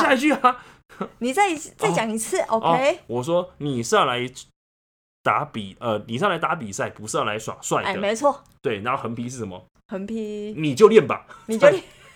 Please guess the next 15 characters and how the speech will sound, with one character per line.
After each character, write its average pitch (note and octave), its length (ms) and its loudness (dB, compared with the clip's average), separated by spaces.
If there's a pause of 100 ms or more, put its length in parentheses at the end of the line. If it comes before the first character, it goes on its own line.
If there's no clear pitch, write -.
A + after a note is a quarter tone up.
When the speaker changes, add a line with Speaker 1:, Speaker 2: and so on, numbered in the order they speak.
(460)
Speaker 2:
<laughs> C#4+ 460 2
完 B3 180 4
全 C4+ 240 0 (340)
没 C#4 100 6
有 - 100 6
任 D4+ 180 4
何 B3+ 80 -2
的 A#3 300 8
押 A#3+ 220 6
韵。 C4+ 280 -2
Speaker 1:
<laughs> - 20 -
好 C3+ 120 6
烂 G#3+ 440 8 (200)
哦。 C#3 400 -8 (480)
对， D#3+ 260 6